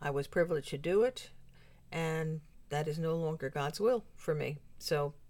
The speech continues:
in that, there is not so much pride. But what I think I would have a problem with is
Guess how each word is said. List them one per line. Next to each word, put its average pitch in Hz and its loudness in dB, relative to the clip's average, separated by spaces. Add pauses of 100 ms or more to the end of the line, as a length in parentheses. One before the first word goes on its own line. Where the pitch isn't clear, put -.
in 165 -2
that, 175 2
there 143 2
is 143 0
not 143 -2
so 160 -4
much 139 -6
pride. 113 -4 (340)
But 156 4 (640)
what 175 8
I 165 6
think 220 4 (260)
I 170 4
would 160 8 (140)
have 156 0
a 147 0
problem 220 2
with 139 0 (240)
is 156 4